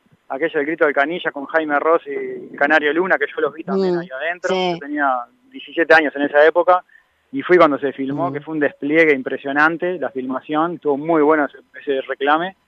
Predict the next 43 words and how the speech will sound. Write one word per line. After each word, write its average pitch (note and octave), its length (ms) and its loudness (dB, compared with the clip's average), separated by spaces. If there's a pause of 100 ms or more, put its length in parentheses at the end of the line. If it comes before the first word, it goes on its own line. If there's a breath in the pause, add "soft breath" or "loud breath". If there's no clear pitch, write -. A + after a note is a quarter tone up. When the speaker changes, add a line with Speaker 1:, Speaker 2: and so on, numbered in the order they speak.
(640)
Speaker 1:
y C3+ 100 0
han D#3 80 6
filmado D3 360 4
para C3 220 0
Pilsen, F3 480 0
han C3+ 100 0
filmado, C#3 640 -2 (520)
ahora E3 160 4
van E3+ 100 6
a D#3+ 60 2
filmar D#3+ 220 0
para D3+ 100 2
una, C#3 220 -4
para D3 180 -4
una D3+ 200 -6
serie C3+ 600 -6 (340)
en C3 100 -10
Amazon D3 720 0
brasilera C3+ 600 4
también. C#3+ 520 0
Le-, D3 140 -4 (140)
les C#3+ 200 -4
encanta F#3 460 6
el D#3+ 80 8
bar, F#3 300 10
lo D3+ 140 0
que F3 120 -4
es E3 60 -6 (160)
todo F3 480 4
el, D3 200 -2
les - 880 -18
encanta F3+ 380 0
todo, E3 400 -4
¿viste? D3 400 -10 (300)
Y D#3 80 -8
tiene, D#3+ 200 -12
tiene F3 280 -8
su, F#3+ 100 -8
Speaker 2:
<laughs> - 500 -10
Speaker 1:
tiene F#3 160 -4
su, D#3+ 120 0 (300)
su D3+ 80 -10
encanto. D3 460 -2